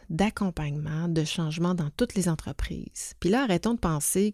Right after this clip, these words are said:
que c'est des métiers réservés, hein. Comme je disais tout à l'heure, c'est pas seulement réservé aux grandes entreprises, c'est une compétence qu'on doit intégrer. C'est pas un métier, c'est une compétence.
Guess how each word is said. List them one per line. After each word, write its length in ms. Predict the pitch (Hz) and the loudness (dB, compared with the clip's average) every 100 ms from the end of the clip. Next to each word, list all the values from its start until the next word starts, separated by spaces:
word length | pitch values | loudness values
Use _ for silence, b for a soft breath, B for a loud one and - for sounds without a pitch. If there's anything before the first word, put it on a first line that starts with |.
| - | 0
que 240 | 175 175 | 2 2
c'est 160 | 175 156 | 0 0
des 120 | 165 | 2
métiers 320 | 156 156 196 | 0 0 0
réservés, 600 | 180 160 151 160 156 139 | 0 -2 -4 -4 -6 -4
hein. 120 | 147 165 | -4 -4
Comme 220 | 165 156 | -2 -2
je 60 | |
disais 160 | 160 175 | 0 -2
tout 180 | - 165 | -2 -4
à 60 | |
l'heure, 200 | 139 151 | -2 -2
c'est 140 | 175 - | -2 -2
pas 160 | - | 0
seulement 340 | 269 185 160 165 | 2 4 4 2
réservé 360 | 170 156 156 | 0 -2 -2
aux 80 | 180 | -2
grandes 400 | 165 - 170 170 | -4 -4 -2 -2
entreprises, 540 | 156 - - - 190 185 | -2 -6 -6 -4 -4 -4
c'est 220 | - - | -6 -2
une 180 | 170 156 - _ | 0 -2 -6 _
compétence 1120 | - 302 - 233 - 156 165 208 208 - - B B B B B B B B B B B B | -8 -8 -2 -4 -2 -2 -2 -2 -2 -4 -4 B B B B B B B B B B B B
qu'on 220 | - 185 175 | 2 4 6
doit 420 | 180 185 196 214 - | 6 6 6 2 4
intégrer. 840 | 208 214 208 180 165 165 170 175 180 | 6 6 4 0 0 -6 -4 -6 -8
C'est 220 | - 202 | 2 2
pas 320 | - 240 - | 6 4 4
un 160 | 190 180 | 4 6
métier, 800 | 175 180 190 180 - - 95 170 - _ _ _ _ _ _ | 6 8 6 4 -2 -2 -4 -6 -10 _ _ _ _ _ _
c'est 240 | - 180 | -2 0
une 160 | 175 170 | 2 2
compétence. 1120 | - 196 190 - - - - - - - - | 2 0 0 -2 -6 -12 -14 -12 -4 -4 -4